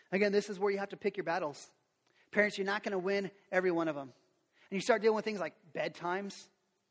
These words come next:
hairstyles. Those are things that I'm willing to say, "Hey, kids, I'm willing to flex on those." But when it comes to who you hanging out with on Friday night, listen, I'm gonna win that battle every single time because I believe it's important.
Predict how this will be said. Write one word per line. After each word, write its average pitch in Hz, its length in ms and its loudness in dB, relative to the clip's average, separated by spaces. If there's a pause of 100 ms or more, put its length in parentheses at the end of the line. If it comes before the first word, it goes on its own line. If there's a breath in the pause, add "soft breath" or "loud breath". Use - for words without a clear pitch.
(520)
hairstyles. 196 720 -2
Those 262 240 10
are 277 60 -2
things 247 360 -4
that 196 120 4
I'm 208 180 2
willing 214 300 -2
to 170 100 -10
say, 190 180 -2
"Hey, 185 120 0
kids, 202 440 -2 (300 soft breath)
I'm 196 140 -2
willing 208 160 -4
to 165 60 -4
flex - 440 -8
on 135 160 -8
those." 135 420 -12 (840 soft breath)
But 208 140 8
when 202 80 2
it 202 80 -4
comes 240 280 4
to 202 100 2
who 190 120 0
you 208 120 0
hanging 202 260 0
out 208 180 2
with 220 140 2
on 170 100 0
Friday 185 380 2
night, 196 260 -2
listen, 185 200 -6
I'm 180 80 -2
gonna 202 120 -4
win 175 180 0
that 151 140 -2
battle 156 300 -2
every 165 200 -4
single 147 300 -10
time 147 420 -6 (300 loud breath)
because 160 240 -4
I 147 80 0
believe 151 280 -2
it's 135 100 -12
important. 127 420 -12